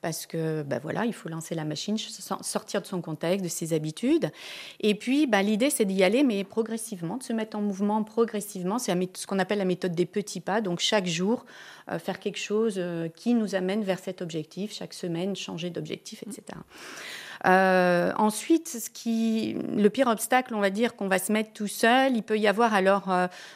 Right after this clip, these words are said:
Speaker 1: ce qu'on appelle le syndrome de l'imposteur, hein. C'est-à-dire que,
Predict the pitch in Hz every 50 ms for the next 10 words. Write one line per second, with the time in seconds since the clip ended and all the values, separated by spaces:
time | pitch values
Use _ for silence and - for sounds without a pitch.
0 | - - - - 208 208 202 196 196 240 240 233 220 202 - 214 208 208 202 220
1 | 233 220 202 196 190 190 190 - 196 180 - - - 175 - - - - - _
2 | _ - - 170 185 202 214 214 - - 190 185 185 208 214 208 - - - 208
3 | 196 196 190